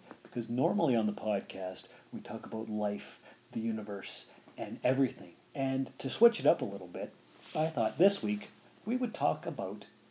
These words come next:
death rituals, burial rites, and so on. Are you ready?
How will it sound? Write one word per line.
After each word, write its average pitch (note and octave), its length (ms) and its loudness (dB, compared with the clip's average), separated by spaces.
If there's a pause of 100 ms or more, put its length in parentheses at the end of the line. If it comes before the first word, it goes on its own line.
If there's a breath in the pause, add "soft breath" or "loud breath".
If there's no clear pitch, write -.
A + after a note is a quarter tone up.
(120)
death D3+ 300 2
rituals, - 600 -2 (200)
burial C3 460 6
rites, A2 460 -4 (140)
and A#2 220 -2
so A2 220 2
on. F#2+ 80 -8 (600)
Are A2 80 -4
you G#2 120 -4
ready? B2 340 2